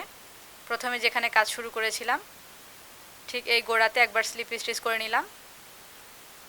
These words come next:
এভাবে স্লিপ স্টিচ করে এই সুতাটাকে এভাবে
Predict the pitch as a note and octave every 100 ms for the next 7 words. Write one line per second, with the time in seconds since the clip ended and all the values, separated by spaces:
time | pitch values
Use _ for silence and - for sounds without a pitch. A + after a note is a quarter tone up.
0 | - A#3 B3+ B3+ - B3 B3+ A#3+ B3+ A#3+
1 | B3+ A3+ A3+ C#4+ - A3 - A#3 A#3 A3
2 | A3 B3 A3+ A3+